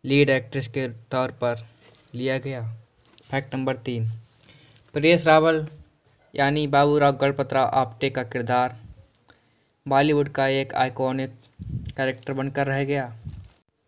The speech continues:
फैक्ट नंबर चार, फिल्म हेरा फेरी में रवीना टंडन को पहले आइटम सॉन्ग में आइटम गर्ल के लिए साइन किया गया था, किंतु बाद में उन्हें हटाकर नम्रता शिरोडकर को लिया गया था।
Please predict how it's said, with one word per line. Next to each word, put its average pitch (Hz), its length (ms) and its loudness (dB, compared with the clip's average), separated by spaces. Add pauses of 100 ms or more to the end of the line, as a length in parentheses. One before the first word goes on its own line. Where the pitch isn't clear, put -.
(720)
फैक्ट 170 280 4
नंबर 156 300 0
चार, 127 420 -6 (760)
फिल्म 180 200 0
हेरा 170 240 4
फेरी 170 280 0
में 175 160 0
रवीना 165 280 2
टंडन 160 360 -4
को 160 160 2
पहले 147 360 0 (100)
आइटम 143 360 -2
सॉन्ग 143 380 -2
में 139 300 -6 (480)
आइटम 147 340 0
गर्ल 147 220 0
के 143 200 2
लिए 139 280 -2
साइन 135 260 -4
किया 135 220 -6
गया 143 220 -2
था, 143 220 -8 (520)
किंतु 151 280 -4
बाद 143 240 0
में 147 60 -2
उन्हें 143 180 -2
हटाकर 135 480 -6 (360)
नम्रता 139 360 -4
शिरोडकर 139 460 -4
को 135 120 -8
लिया 131 220 -2
गया 135 240 -2
था। 131 200 -14